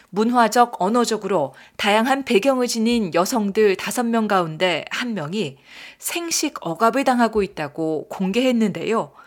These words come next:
이 여성들 중 사분의 삼은 생식 억압을 받으면서 이 동시에 가정폭력도 같이 경험하고 있다고 답했습니다. 브리즈번을 기반으로 하는 사회복지사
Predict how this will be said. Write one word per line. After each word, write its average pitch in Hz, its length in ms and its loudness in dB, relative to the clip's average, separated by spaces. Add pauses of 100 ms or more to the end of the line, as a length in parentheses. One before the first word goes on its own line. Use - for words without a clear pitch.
(500)
이 247 220 4
여성들 254 500 4
중 220 380 -2
사분의 240 440 0
삼은 214 440 -2 (180)
생식 - 560 -4
억압을 220 420 2
받으면서 180 760 -2 (240)
이 208 80 -2
동시에 214 640 2
가정폭력도 214 1120 0 (180)
같이 262 300 -4
경험하고 262 580 0
있다고 170 640 0
답했습니다. 156 960 -4 (880)
브리즈번을 277 520 4
기반으로 262 440 2
하는 240 360 2
사회복지사 220 880 -2